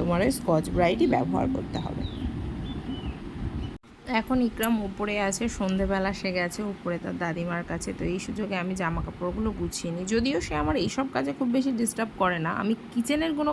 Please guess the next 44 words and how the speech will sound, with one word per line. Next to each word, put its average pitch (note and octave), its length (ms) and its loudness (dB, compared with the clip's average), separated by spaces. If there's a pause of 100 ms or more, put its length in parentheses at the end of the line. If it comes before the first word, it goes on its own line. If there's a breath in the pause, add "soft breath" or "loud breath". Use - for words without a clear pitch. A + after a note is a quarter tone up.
কাজ B3 140 4 (120)
করলে B3+ 280 2
সে G#3 160 -4
আমাকে G3 180 -2 (100)
খুব F3 100 -4 (100)
ডিস্টার্ব E3+ 340 -4 (100)
করে। - 200 -2 (920 loud breath)
আর F3+ 220 6
আমার F#3+ 320 0
এই G3 240 2
ড্রেসটা, G3+ 340 0 (100)
জানো, G3 160 2 (100)
এটা F#3 200 -2
আমার G3 140 -2 (140)
খুব, B3+ 160 2 (160)
খুব, B3+ 160 6 (160)
খুব D4 160 4 (100)
পছন্দের G3 500 0
একটা E3 300 -2
ড্রেস, E3+ 380 -2 (480 loud breath)
কিন্তু A3 180 4
এই G3+ 120 4 (100)
ড্রেসটা G3+ 320 -2 (120)
আমি G3 180 0
একটু, G#3 260 -4 (400)
মানে, F#3+ 240 -4
একটু - 240 -2
না, F#3+ 80 6
বেশ F#3+ 180 0
অনেকটা F#3 340 2
ওয়েট, F#3 240 2 (320)
ও, - 20 2 (360)
গেইন F#3+ 160 2 (100)
করার F#3 300 4
পর G3 200 4
আর F#3 140 2
হচ্ছিল F3 320 -2 (120)
না। E3 140 -2
কিন্তু F#3 220 0 (120)
এর F#3 180 2
আগে, E3+ 280 2 (160)
কদিন F#3+ 340 2
আগে F3+ 100 0
একটা F#3 200 0